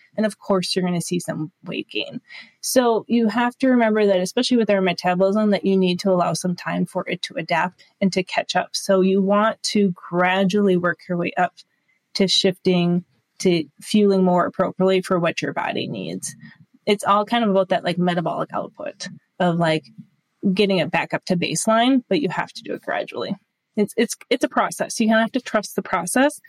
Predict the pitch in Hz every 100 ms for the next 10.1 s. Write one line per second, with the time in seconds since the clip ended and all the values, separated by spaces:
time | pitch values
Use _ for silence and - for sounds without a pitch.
0 | - - - 277 269 240 247 240 262 -
1 | 220 220 226 220 214 214 - 220 - 233
2 | 214 196 196 - 240 240 233 - 262 208
3 | 185 180 190 185 175 190 180 175 165 233
4 | 240 269 311 _ _ 196 185 190 185 196
5 | - 190 180 175 - 190 269 - _ -
6 | 202 185 196 208 202 202 196 185 196 180
7 | 170 - 170 170 180 185 175 180 170 185
8 | 240 - 180 180 180 170 - 175 175 196
9 | 220 247 277 - _ _ _ - 202 202
10 | 185